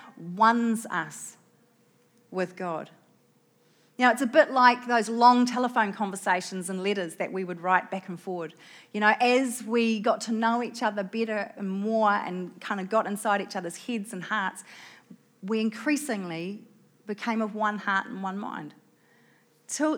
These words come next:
two individual people capable of still functioning alone. But, you know, like, you're just, you're knitted together, aren't you? Prayer is a bit like that,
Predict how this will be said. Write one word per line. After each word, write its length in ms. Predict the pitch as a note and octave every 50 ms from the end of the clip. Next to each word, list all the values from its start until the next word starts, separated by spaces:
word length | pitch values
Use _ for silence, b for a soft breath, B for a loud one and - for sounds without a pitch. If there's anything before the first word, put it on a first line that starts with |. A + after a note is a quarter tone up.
| - -
two 300 | - - E4+ E4 D#4 D4 -
individual 480 | B3+ C4 C4 A#3 A3+ A3 G#3 A#3+ G#3+
people 400 | - - G3 F3+ - - F#3+ A3
capable 580 | A3+ - - B3+ C4 B3+ - A#3+ - A3+ G#3+ F#3+
of 100 | F3+ F3+
still 280 | - - - G3 F#3
functioning 560 | F#3+ - G3 F3+ - - - G3+ F#3+ G3+ G#3+ A3
alone. 420 | A3+ F#3+ D3+ D#3 F3 A3 B3 A#3+ - - - - - - _ B B B B B B B B B B -
But, 220 | D4 C#4+ - C4
you 80 | D4 D4
know, 140 | D#4 E4
like, 220 | F4 F4+ E4 C4+ C#4
you're 120 | D#4 D4+
just, 240 | - F#4 E4+ - -
you're 80 | D#4+ D4
knitted 480 | C#4+ C#4+ D#4 D#4+ - D#4 D4+ A3 G#3+
together, 420 | - B3 G3+ B3+ C#4 C4 A3+ G#3 G#3+
aren't 200 | A#3 A3+ - E3+
you? 240 | E3+ E3 D#3+ E3+ -
Prayer 540 | - - - C#4 D4 D#4 D#4+ D#4 C#4 - -
is 120 | G#3+ G#3+
a 60 | A3 G#3+
bit 160 | G#3+ B3+ -
like 340 | A#3 A#3+ B3 B3+ B3+ - -
that, 260 | F#3+ E3+ D#3 F#3 -